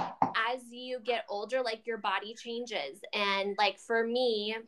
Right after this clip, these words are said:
my body's not the same as it was when I was, you know, twenty, twenty-one. <laughs> Like,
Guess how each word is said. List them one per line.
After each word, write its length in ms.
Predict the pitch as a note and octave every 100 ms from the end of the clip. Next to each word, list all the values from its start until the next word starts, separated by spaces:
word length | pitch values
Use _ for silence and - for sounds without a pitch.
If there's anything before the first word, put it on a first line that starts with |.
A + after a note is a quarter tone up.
| -
my 160 | A3 A3+
body's 460 | G#3+ G#3 A#3 A#3+
not 260 | A3+ G#3+ G#3+
the 60 | G#3
same 480 | - G#3+ A3 G#3
as 160 | G3 F#3+
it 140 | G3 G3
was 300 | G#3 G#3 G3+
when 160 | G3+ G3
I 280 | F#3+ G3
was, 520 | G3+ G3 F#3+ F#3+ F#3+ - -
you 160 | G3+
know, 200 | G#3 F3+ F3+
twenty, 420 | - A#3 A3 G#3+
twenty-one. 760 | G#3+ - G#3 G3+ G#3 G#3 A3 -
<laughs> 120 | C4+
Like, 240 | E4 -